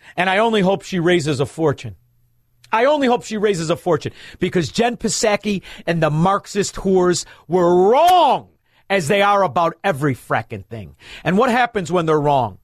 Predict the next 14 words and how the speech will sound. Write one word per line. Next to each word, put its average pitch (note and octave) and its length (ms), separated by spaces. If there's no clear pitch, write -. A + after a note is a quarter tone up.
Well, G#3 360
then F#3+ 160
they F3 100
change D#3 400
the C#3 80
game. A#3+ 360
They C#3 80
change F3 360
the E3+ 140
rules. A3 560
They G3 160
corrupt A#3+ 840
the D#3+ 160
data, D#3 600